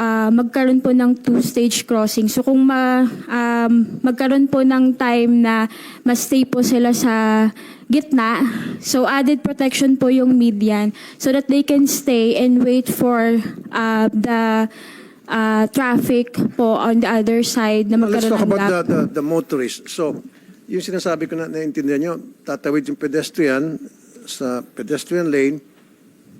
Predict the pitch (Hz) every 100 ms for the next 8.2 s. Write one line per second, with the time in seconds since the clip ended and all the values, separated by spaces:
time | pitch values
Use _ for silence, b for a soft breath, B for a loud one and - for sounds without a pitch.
0 | - - - 175 185 190 180 180 254 202
1 | 196 202 175 165 - - 160 - - -
2 | _ _ _ _ _ _ _ _ - 135
3 | 135 117 - - 233 139 139 127 147 135
4 | - 170 165 139 117 b b _ 160 -
5 | 175 175 175 180 _ _ 160 156 - 170
6 | 151 180 143 180 214 226 208 233 285 -
7 | 269 208 147 - - - _ b b -
8 | 214